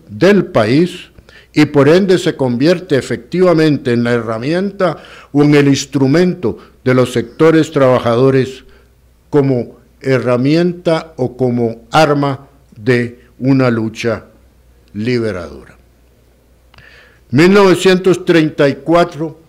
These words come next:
tiene una enorme importancia que no se ha destacado suficientemente. La huelga de mil novecientos treinta y cuatro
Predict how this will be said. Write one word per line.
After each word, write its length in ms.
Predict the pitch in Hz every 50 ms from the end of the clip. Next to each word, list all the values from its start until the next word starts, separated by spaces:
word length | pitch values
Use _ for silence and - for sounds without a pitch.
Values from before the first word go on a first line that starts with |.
| _ _ _ _ _ _ _
tiene 280 | - 160 165 160 165 165
una 160 | 160 160 156
enorme 440 | 156 156 165 175 175 180 185 185 185
importancia 1080 | 185 180 - - 160 147 123 - - - 151 156 160 151 147 - 151 147 147 139 135 - _ _ _ _ _ _ _ _ _ -
que 140 | - 135 131
no 300 | 139 143 156 165 175 175
se 260 | 175 - - 160 160
ha 80 | 151 156
destacado 960 | 156 151 147 147 - - - 131 120 120 - - 135 139 139 139 135 139 135
suficientemente. 1300 | 135 - 123 113 - 104 90 - - 101 117 123 120 113 101 - _ - 107 92 95 92 85 80 - _ _ _ _ _ _ _ _ _ _ _ _ _ _ _ _ _ _ _
La 160 | - 120 135 143
huelga 460 | 151 175 185 202 226 202 220 208 202
de 140 | 190 180 160
mil 340 | 165 180 196 202 202 202
novecientos 920 | 202 208 190 170 165 160 156 - - 170 185 202 196 196 - 202 180 185 -
treinta 420 | - 156 147 139 139 139 - 143 131
y 80 | 127
cuatro 680 | 127 - - 156 170 175 160 - - 175 180 165 170